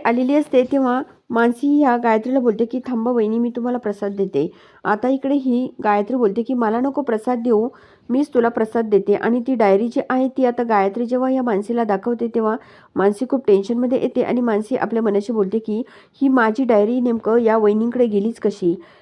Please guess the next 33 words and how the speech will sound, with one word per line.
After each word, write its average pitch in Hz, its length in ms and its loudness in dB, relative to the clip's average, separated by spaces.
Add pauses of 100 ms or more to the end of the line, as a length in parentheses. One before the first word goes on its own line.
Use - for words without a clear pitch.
(120)
आणि 233 260 0
त्यातील 269 280 0 (100)
सत्य 240 360 2
तर 233 240 2
या 226 260 2 (680)
वहिनींनी 262 440 4
वाचलं 262 420 2
नसेल 233 300 0
ना?" 240 240 2
असा 226 240 -2
प्रश्नसुद्धा 233 600 -2
या 233 180 2
गायत्रीला 262 380 -6
पडलेला 233 400 0
असतो. 240 280 0 (340)
तर 269 100 0
मित्रांनो, 285 380 2
नेमकं 247 300 0
आता 277 140 -2
पुढे 277 240 -2
काय 233 200 0
होणार 262 260 2
हे 262 100 4
बघण्यासाठी 233 480 -2
चॅनलला 226 440 -2
जरूर 220 240 0
सबस्क्राईब 247 500 -4
करा, 240 200 -2
लाईक 185 300 -2
करा 214 200 -2 (440)
आणि 254 160 2
व्हिडिओ 277 240 4
बघितल्यामुळे 247 500 0